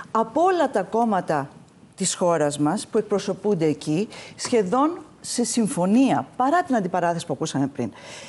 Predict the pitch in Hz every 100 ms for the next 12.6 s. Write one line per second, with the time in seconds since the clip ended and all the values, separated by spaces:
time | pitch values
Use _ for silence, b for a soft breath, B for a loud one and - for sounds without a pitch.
0 | B - 277 277 277 240 240 285 330 311
1 | 285 262 247 254 262 233 240 240 226 214
2 | 208 208 226 220 202 - 214 208 196 185
3 | 180 170 170 175 - 190 175 175 151 143
4 | 160 160 160 B B B B 240 233 254
5 | 254 - 262 294 294 262 262 262 247 254
6 | 247 247 233 226 220 226 220 B B B
7 | 202 196 185 180 - 240 220 208 208 208
8 | 202 - - _ - 196 196 196 190 190
9 | 175 156 170 190 B B B - 254 269
10 | 269 262 285 302 254 240 214 220 233 247
11 | - 240 226 190 202 196 190 202 196 196
12 | 202 220 214 214 - 139